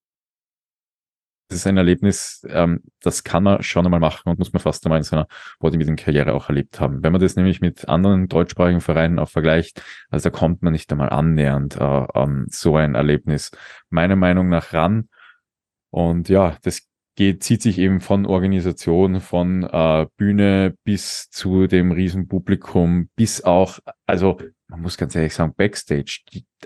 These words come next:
alles zusammen, es war ja eine unglaublich tolle Stimmung einfach auch bei diesem Wettkampf. Jeder hat jedem alles gegönnt. Es war für jeden, glaub ich, eine super Zeit. Jeder hat sich verstanden, hat sich gegenseitig geholfen, ausgetauscht.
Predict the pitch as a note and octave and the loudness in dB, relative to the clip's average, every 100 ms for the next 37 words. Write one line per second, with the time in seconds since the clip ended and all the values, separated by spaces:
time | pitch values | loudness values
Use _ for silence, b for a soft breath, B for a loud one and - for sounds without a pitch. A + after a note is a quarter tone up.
0 | - - - - F#2 A#2 - G#2+ - G2 | -16 -16 -10 0 2 2 0 -6 0 2
1 | G2+ G2+ - - - F2+ F#2 E2+ E2+ - | 2 0 -2 -10 -2 2 2 2 -2 -6
2 | - C3 C3 G2+ G2 - G2 G2+ G2+ - | -2 -2 2 2 2 0 2 2 2 -2
3 | - B2 F#2 D#2+ E2+ E2 E2 D#2 D#2 E2 | -2 0 0 -4 -6 -6 -4 -4 -2 -6
4 | D#2+ - E2 D2+ - E2 D#2 - B B | -6 -8 -8 -8 -8 -8 -8 -12 B B
5 | B - F#2+ A#2 G2+ G2 F#2+ G2 G#2 - | B -2 2 2 2 0 2 2 2 0
6 | F#2+ G#2 - F2+ - F#2+ C3 B2+ _ B | 2 0 -2 -6 0 2 2 -2 _ B
7 | B - - F#2+ F2+ F#2 - - G2+ F#2+ | B -12 -2 2 4 4 0 -4 0 2
8 | F2 F2+ G2+ G2+ F#2+ F#2 F#2 F2 - A#2+ | 2 0 0 0 0 0 -4 -6 -8 -2
9 | A2 - F#2+ F#2+ G#2+ - B B - G2 | -2 2 2 4 2 -2 B B -4 2
10 | G#2+ G2+ - - F#2 - G2 G#2 A2 A2 | 4 2 0 -4 -4 -2 0 0 0 -2
11 | G#2 G#2 - - - F#2+ F#2 F#2 E2+ - | -2 -4 -8 -12 -8 -6 -2 -2 -2 -2
12 | G2 E2+ G2+ G2+ - G2 G2 - F#2 F#2+ | -6 2 2 2 0 -2 -2 0 0 0
13 | - - E2+ E2 - | -6 -2 0 0 -4